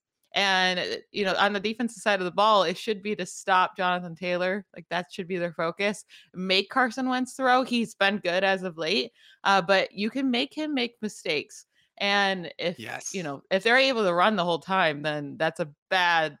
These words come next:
Speaker 1: really bad news for the forty-niners. But if they make Carson Wentz do it himself with his arm, they can definitely make him make some really big mistakes.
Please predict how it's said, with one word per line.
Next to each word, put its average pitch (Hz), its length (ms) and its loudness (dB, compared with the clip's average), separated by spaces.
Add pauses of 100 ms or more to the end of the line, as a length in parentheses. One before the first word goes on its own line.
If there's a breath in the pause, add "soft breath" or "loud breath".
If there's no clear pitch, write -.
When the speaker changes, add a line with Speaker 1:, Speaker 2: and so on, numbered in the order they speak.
(120)
Speaker 1:
really 247 260 0
bad 202 220 0
news 165 240 -6
for 175 100 -8
the 160 80 -4
forty-niners. 156 560 -6
But 160 140 -4
if 165 100 -2
they 175 100 -4
make 202 240 -2
Carson 190 320 -4
Wentz 180 240 -8
do 180 140 0
it 175 80 -2
himself 175 520 2 (100)
with 170 160 -6
his 170 100 -8
arm, 165 400 0 (400)
they 175 100 0
can 165 160 -6
definitely 160 340 -2
make 147 220 -8
him 156 80 -10
make 139 200 -8
some 151 400 -8
really 175 400 6
big 151 200 -2
mistakes. - 580 -8